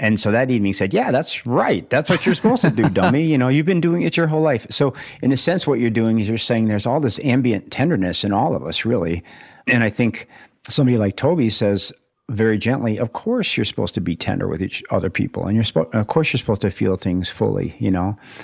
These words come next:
Speaker 1: Whereas Hemingway seemed to be saying, uh, I don't know what, I don't know why, he, but he seemed to be saying that that was a form of weakness at certain times, when, later in his life, that, that to lose is a form of weakness, you know, to be, to make a mistake, to stumble, and so on. So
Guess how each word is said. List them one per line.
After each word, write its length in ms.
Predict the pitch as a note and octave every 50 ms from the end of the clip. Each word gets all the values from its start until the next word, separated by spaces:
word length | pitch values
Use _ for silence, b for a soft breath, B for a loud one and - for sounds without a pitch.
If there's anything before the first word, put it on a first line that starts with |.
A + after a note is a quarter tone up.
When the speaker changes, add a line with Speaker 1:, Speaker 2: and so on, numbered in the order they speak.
| B B B
Speaker 1:
Whereas 160 | C3+ B2 A2
Hemingway 400 | A2+ D#3 G#3+ A#3 G3+ C#3 A2 G#2+
seemed 240 | G#2 - C3+ B2+ B2
to 40 | G#2+
be 120 | A#2+ A#2+
saying, 520 | - - C3 B2 A#2 A#2 A2+ A2 A2+ - - - - B2
uh, 60 | A2+
I 340 | A2 A2 A2+ A#2 A#2 A2 C3+
don't 160 | D#3 E3+ B2+
know 140 | B2+ C3+ D#3
what, 280 | C#3 G2 A#2+ C3 G#2 F#2+
I 20 |
don't 160 | G2+ G#2+ A2+
know 100 | C3 A2
why, 240 | F#2 F#2+ G2 B2 C#3
he, 120 | A2 F#2 F2+ - A1+ - _ -
but 100 | - G#2+
he 40 | A2
seemed 220 | - - C#3 B2+
to 60 | A#2+
be 120 | A2 A#2+ A#2
saying 260 | - - A#2+ A2+ A2
that 140 | G2+ G2 -
that 140 | A2+ - -
was 140 | G#2+ F#2+
a 60 | G#2 G2+
form 220 | - - A#2+ G#2+
of 140 | G#2 F#2 F2
weakness 500 | A#2 C3+ C3 - E2+ - - - - -
at 120 | - A2+
certain 240 | - - B2+ G2+ G#2+
times, 320 | A#2 A2+ G2 E2+ C2 F#2
when, 120 | G#2 G2+ - -
later 300 | - G#2+ A#2+ A#2+ A#2 A2
in 80 | G2+ F#2+
his 160 | G2 E2+ E2+
life, 240 | F#2 E2 C#2+ D2 -
that, 160 | G2+ F2 - B B B B B B B B B B B
that 160 | - - -
to 100 | - C3+
lose 600 | A#2+ A2+ B2 B2+ B2+ C3+ C#3+ D3 C#3 - - - _ b b b b b b b b b b
is 140 | B2+ G#2+
a 40 | A#2+
form 280 | - - C3 B2 B2 B2
of 60 | A#2
weakness, 520 | A2+ B2 A#2+ A#2+ - C3+ B2+ B2 - -
you 60 | B2+ A#2
know, 160 | A2+ A2+ A2+
to 140 | - - A2
be, 360 | G#2 G2+ A2 G#2 G#2 G#2 G2+ B B B B
to 80 | - A2+
make 200 | A2 G#2 G2+ A2
a 40 | A2
mistake, 500 | G2 F2+ - - - B2+ A#2 A#2 A2+ -
to 120 | - F#2
stumble, 580 | - - - G#2+ G#2+ G#2+ G#2+ G#2 G#2 G2 G#2+ - -
and 440 | - - - A2 F#2+ - G2+ G2 F#2
so 160 | - G#2+ G#2
on. 240 | G#2 G2+ - F2+ F#2
So 320 | - - A2+ G#2 G2+ -